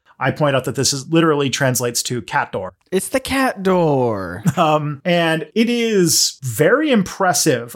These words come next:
Speaker 1: although given the first person who wrote about them, turns out to have, uh, there was a few exaggerations in its description. So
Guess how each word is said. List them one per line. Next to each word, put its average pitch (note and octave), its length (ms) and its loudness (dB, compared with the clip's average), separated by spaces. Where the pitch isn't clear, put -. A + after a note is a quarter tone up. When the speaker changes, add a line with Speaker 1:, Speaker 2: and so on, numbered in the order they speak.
Speaker 1:
although D3+ 920 2
given F#3 520 0
the D#3+ 180 2
first E3+ 340 0
person D#3 300 2
who C#3+ 100 2
wrote G3+ 220 2
about D#3+ 240 0
them, C#3 320 0
turns A#3+ 280 0
out G#3 200 2
to F#3 120 -2
have, E3+ 520 0
uh, C#3+ 240 2
there D3+ 160 2
was D3 120 0
a C#3 40 -2
few E3+ 240 2
exaggerations B2+ 920 -2
in B2+ 120 -8
its A#2+ 120 -6
description. A#2+ 760 -4
So D3+ 500 0